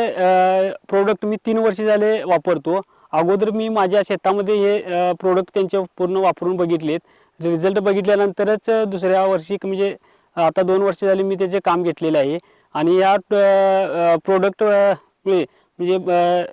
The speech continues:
ह्याला सर्व प्रॉडक्टना रिझल्ट चांगलेच आहेत. आणि, अ, यांचे प्रॉडक्ट ल-, अ, एन एच फाईव्ह, अ, कॅचमेक्स फॉल-, कॅचमेक्स फॉलियर, अ, कॅचशील, नेट्रॉन,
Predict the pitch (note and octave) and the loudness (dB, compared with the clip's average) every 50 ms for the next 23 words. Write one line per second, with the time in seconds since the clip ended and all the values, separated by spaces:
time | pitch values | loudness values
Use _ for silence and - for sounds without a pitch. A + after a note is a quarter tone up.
0 | - - E3 E3 F3 E3+ F#3 F#3 F#3+ G3 G3+ G3 F3+ - - G#3 G#3 A3 G#3+ - | -14 -8 -4 -2 0 2 2 2 2 2 0 -2 -6 -4 -2 0 0 0 0 2
1 | A3+ G#3 G#3 G3+ F#3 F#3+ G3+ F#3+ F#3 F3 F3+ F3 G3 G#3 G3 - G3 F3+ F3+ F#3 | 0 2 2 0 0 0 -2 0 0 0 0 -2 -2 -2 0 0 0 0 2 0
2 | F#3+ F#3 F3 E3+ F#3 G3+ _ _ _ _ _ _ _ _ - E3+ F3 F3+ F#3 F#3+ | 2 2 2 2 0 -2 _ _ _ _ _ _ _ _ -4 -2 0 0 2 2
3 | G3 G3 G3+ G3+ - - _ _ _ _ _ _ _ _ _ - E3+ F3 F3+ F3+ | 2 0 0 -2 -4 -10 _ _ _ _ _ _ _ _ _ -2 2 4 4 4
4 | F3+ F#3 F#3 F#3 F3 - _ _ _ _ _ _ - E3+ E3 E3 - G#3+ G3 - | 4 4 2 0 0 -2 _ _ _ _ _ _ -6 -4 -4 -2 -2 -2 -2 0
5 | G#3 G3+ G3 G3+ G#3+ - - F#3+ G#3 F#3+ D3 D#3 E3+ E3+ F3 E3 E3 E3+ E3 - | 2 2 2 2 0 0 0 0 2 2 2 0 0 0 0 2 2 0 -2 -4
6 | _ _ _ _ _ _ _ _ _ _ _ _ - F3 F3 E3+ F3 F3+ F3+ F3 | _ _ _ _ _ _ _ _ _ _ _ _ -2 2 2 4 4 4 4 2
7 | F#3 G3 G3+ - - - G3 F#3+ F#3+ G3+ G#3+ G#3 G3+ _ _ _ _ _ _ _ | 2 0 0 -2 -2 0 2 2 2 2 0 -2 -4 _ _ _ _ _ _ _
8 | - E3 E3 E3 E3 E3+ E3+ E3+ E3+ - - _ _ _ _ _ _ _ _ _ | -4 0 2 4 4 4 4 2 2 0 -4 _ _ _ _ _ _ _ _ _
9 | _ _ F#3 - G3+ F3 E3 - F#3+ F#3+ G#3 G3 - - - - F#3 F3+ F3 - | _ _ -4 0 0 0 0 0 -2 0 0 -2 -2 -6 -2 0 0 0 0 -4
10 | _ _ _ - G3 F3+ - - G3 G#3 G#3+ - - F#3+ F#3+ F#3 F3+ F#3+ G3 G3+ | _ _ _ -2 -2 -2 -2 -2 -4 -4 -4 -4 0 0 0 2 2 2 2 2
11 | G3+ G3 _ _ _ _ _ _ - - F3 F3 F3 F3+ F3 - - _ _ - | 0 0 _ _ _ _ _ _ -4 0 2 4 4 4 2 0 -4 _ _ 0
12 | F#3+ F3+ E3+ - - - G#3+ G3+ G3+ G#3 - _ _ - F#3+ F#3+ E3+ - F3 F#3 | 0 0 0 -2 -6 -4 -2 0 0 -2 -4 _ _ -2 -2 -2 -2 0 0 2
13 | G3 F#3+ F#3 F#3 | 2 2 2 0